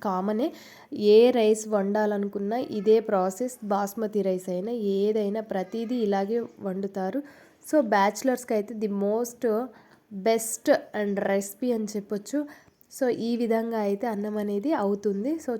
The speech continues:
చూస్తూ ఉండండి. So, మీరు కనుక మన వీడియో అయితే ఫస్ట్ టైమ్ చూసినట్టయితే లైక్ చేయండి, షేర్ చేయండి, తప్పకుండా సబ్స్క్రైబ్ చేసుకొని పక్కనే ఉన్న బెల్ ఐకాన్ అయితే యాక్టివేట్ చేసుకోండి, గైస్. So, ఇంట్లో ఈ విధంగా కూడా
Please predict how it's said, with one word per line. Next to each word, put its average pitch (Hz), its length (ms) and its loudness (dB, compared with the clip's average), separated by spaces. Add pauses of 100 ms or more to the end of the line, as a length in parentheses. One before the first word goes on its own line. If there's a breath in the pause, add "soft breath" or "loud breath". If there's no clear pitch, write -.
చూస్తూ 226 400 -4
ఉండండి. 202 460 -4 (360 loud breath)
So, 277 140 0
మీరు 247 280 0
కనుక 240 260 -2
మన 208 220 -2
వీడియో 220 360 2
అయితే 208 220 -2
ఫస్ట్ 208 360 -8
టైమ్ 247 240 -2
చూసినట్టయితే 208 680 -4 (460 loud breath)
లైక్ 214 320 0
చేయండి, 254 260 0
షేర్ 208 340 -4
చేయండి, 208 200 -6
తప్పకుండా 226 460 -8
సబ్స్క్రైబ్ 214 580 -6
చేసుకొని 202 380 -6 (100)
పక్కనే 220 300 -8
ఉన్న 214 160 -6
బెల్ 202 260 -2
ఐకాన్ 202 340 -6
అయితే 190 220 -6
యాక్టివేట్ 196 460 -8
చేసుకోండి, 190 460 -10
గైస్. 240 200 -10 (1040 soft breath)
So, 262 100 4
ఇంట్లో 240 540 0 (220)
ఈ 233 40 -4 (200)
విధంగా 220 440 -2 (140)
కూడా 214 280 0